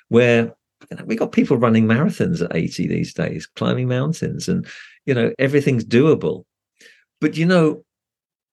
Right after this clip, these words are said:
we look around us and we see people who are thirty and they behave like they're eighty, and vice versa. There are people at eighty who behave like they're thirty.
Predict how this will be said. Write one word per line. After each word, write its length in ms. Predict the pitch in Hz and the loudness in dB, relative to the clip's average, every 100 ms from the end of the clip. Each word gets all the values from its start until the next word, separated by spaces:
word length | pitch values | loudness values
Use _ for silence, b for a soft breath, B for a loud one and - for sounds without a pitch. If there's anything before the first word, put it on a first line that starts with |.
| _ _ _ _ | _ _ _ _
we 160 | 156 160 | 2 4
look 240 | 160 156 | 2 2
around 340 | 156 156 135 - | 0 0 0 -4
us 200 | - 104 | -6 -4
and 100 | 110 | -2
we 80 | |
see 220 | 113 139 127 | 0 0 0
people 400 | 131 117 117 104 | -2 -2 0 2
who 160 | 110 | 2
are 40 | 107 | 2
thirty 560 | - 120 113 113 82 | 2 4 4 2 -6
and 120 | 85 | -6
they 60 | 101 | -2
behave 340 | 110 107 104 | -2 0 0
like 160 | 98 92 | -2 -4
they're 120 | 95 | -2
eighty, 440 | 92 98 - 127 - _ _ _ _ _ | -2 -4 -6 -10 -12 _ _ _ _ _
and 140 | 123 113 | 0 2
vice 300 | 113 101 - | 2 -2 0
versa. 340 | 110 98 - | 0 2 2
There 120 | 120 | 0
are 60 | 104 | 0
people 320 | - 117 107 | 0 0 0
at 140 | 104 113 | 0 0
eighty 400 | 98 92 92 90 | -2 -4 -8 -4
who 240 | 104 98 - - | -6 -6 -8 -6
behave 340 | 104 107 101 | 0 0 0
like 160 | 104 - | -4 -2
they're 140 | 98 | -4
thirty. 580 | - 156 - - - | -2 0 0 -4 -12